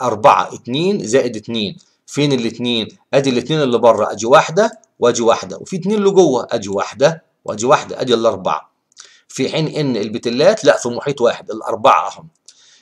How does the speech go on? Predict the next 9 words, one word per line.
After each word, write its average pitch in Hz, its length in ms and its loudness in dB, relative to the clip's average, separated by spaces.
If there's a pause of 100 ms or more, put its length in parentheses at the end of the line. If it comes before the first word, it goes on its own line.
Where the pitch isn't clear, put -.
(180)
ال-، 117 220 0
ال-، 120 360 0
ال-، 117 320 -2 (400)
ال-، 117 420 -6
الستيمنز 135 560 -2
أو 123 260 2
ال-، 107 1040 -2
الأزدية 160 640 2 (220)
ستة، 147 520 -2